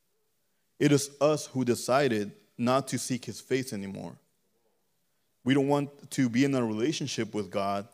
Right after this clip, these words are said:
and all he wants is a relationship with us. It is us who have yet to turn away from our wicked ways. The Bible tells us that the mercy is new every morning. His mercy is new every morning. But yet we have decided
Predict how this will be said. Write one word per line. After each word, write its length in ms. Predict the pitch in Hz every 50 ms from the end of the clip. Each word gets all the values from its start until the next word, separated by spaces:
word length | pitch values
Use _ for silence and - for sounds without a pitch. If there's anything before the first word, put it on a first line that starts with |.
| _ _ _ _ -
and 120 | 120 123
all 100 | 135 147
he 100 | 143 139
wants 320 | 131 139 135 135 131 - -
is 80 | 123
a 80 | 131 117
relationship 500 | 110 110 117 120 113 110 107 113 101 -
with 120 | 101 -
us. 360 | - 123 117 104 - - - - _ _ _ _ _ _ _ _ _ _ _ _ _ _ _ _ _ _ _ _ _ _ _
It 140 | - 143 139
is 160 | 131 120 - -
us 240 | - 135 147 139 139
who 140 | - 131 127
have 240 | 117 120 110 98 104
yet 220 | 117 135 131 131
to 80 | - 110
turn 240 | - - 135 131
away 200 | 123 120 123 123
from 180 | 131 - 127 110
our 80 | 107 104
wicked 280 | 110 120 120 - 104
ways. 400 | 104 113 127 107 98 - - - - _ _ _ _ _ _ _ _ _ _ _ _ _ _ _ _ _ _
The 80 | - 120
Bible 220 | 127 135 143 139
tells 300 | 131 - - 139 139 131
us 100 | 135 113
that 120 | 120 113 104
the 80 | 110
mercy 680 | 107 107 104 117 135 143 139 - - 120 110 110 107 104 - _ _ _ _ _ _ _ _ _ _ _ _ _
is 200 | - 120 110 -
new 320 | - 110 110 123 135 131 117
every 240 | 104 110 110 117 110
morning. 480 | 101 95 113 135 120 98 92 92 - -
His 160 | - 110 98 113
mercy 260 | 117 127 127 - 120
is 120 | 113 -
new 120 | 120 123 123
every 140 | 113 110
morning. 420 | 104 101 104 123 117 98 95 95 - - _ _ - - _ - - -
But 80 | 135 123
yet 200 | 123 135 143 135
we 140 | 139 143
have 240 | 123 135 127 123 117
decided 720 | 113 104 - - - 120 120 139 143 120 107 107 104 110